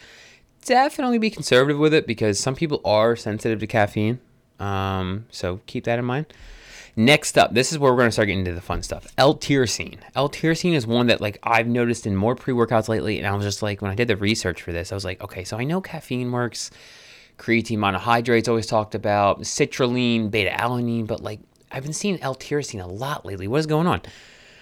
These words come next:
So, L-tyrosine is a non-essential amino acid that is made from,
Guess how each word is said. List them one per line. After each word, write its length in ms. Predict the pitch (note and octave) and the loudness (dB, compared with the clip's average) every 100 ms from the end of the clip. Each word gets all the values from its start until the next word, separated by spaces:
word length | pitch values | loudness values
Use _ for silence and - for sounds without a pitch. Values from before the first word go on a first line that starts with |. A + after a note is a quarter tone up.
| - _ _ _ | -20 _ _ _
So, 460 | - - G3 C3 G#2 | -12 -2 4 4 4
L-tyrosine 640 | - D3+ - A3 C4 G3 F3 | 0 -2 2 2 2 2 2
is 140 | - | 2
a 40 | B2 | 2
non-essential 680 | A#2 A#2+ C#3 - B2+ A2+ A#2 | 4 4 2 2 0 2 2
amino 240 | G#2+ G2+ | 2 2
acid 440 | E2+ F#2 - F#2+ G2 | 2 2 0 -4 -2
that 100 | G#2+ | 0
is 120 | G#2 | 0
made 300 | G#2+ A2 A2+ | 0 0 0
from, 400 | G#2+ - G2 G2 | 0 0 2 0